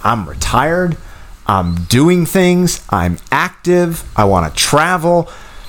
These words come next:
Getting that income now to me means a lot more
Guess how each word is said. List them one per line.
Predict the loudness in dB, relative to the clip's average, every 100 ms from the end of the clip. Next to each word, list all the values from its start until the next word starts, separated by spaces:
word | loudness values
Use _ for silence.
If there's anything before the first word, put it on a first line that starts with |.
| -18 -12 -4 2
Getting | 4 4 2
that | 2 4
income | 4 4 4 2 2
now | 0 2 4 4
to | 4
me | 4 4 2 0 -6 -4 2
means | 4 4 4
a | 2
lot | 2 2 0
more | 2 4 6 6 4